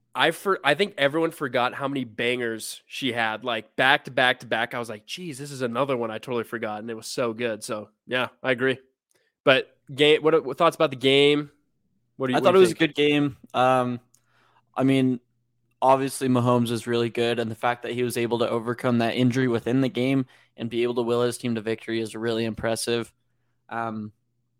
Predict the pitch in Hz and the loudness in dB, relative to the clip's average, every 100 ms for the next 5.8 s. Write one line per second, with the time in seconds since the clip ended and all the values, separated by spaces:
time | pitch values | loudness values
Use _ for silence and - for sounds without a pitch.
0 | _ _ - 120 - 127 131 127 123 110 | _ _ -10 -6 0 2 2 2 0 -2
1 | 131 117 - 120 117 113 - 120 120 107 | -2 -2 -2 2 2 2 0 -2 -2 -4
2 | 120 110 113 117 113 113 - 120 120 110 | -4 -4 2 4 6 4 0 0 0 4
3 | 117 117 117 113 113 - 117 - 113 113 | 4 4 4 0 -2 -2 -4 -2 -2 -2
4 | 110 107 120 113 110 113 _ _ _ _ | 0 -2 2 2 2 0 _ _ _ _
5 | _ - 110 107 110 110 110 | _ -14 -10 -8 -8 -10 -12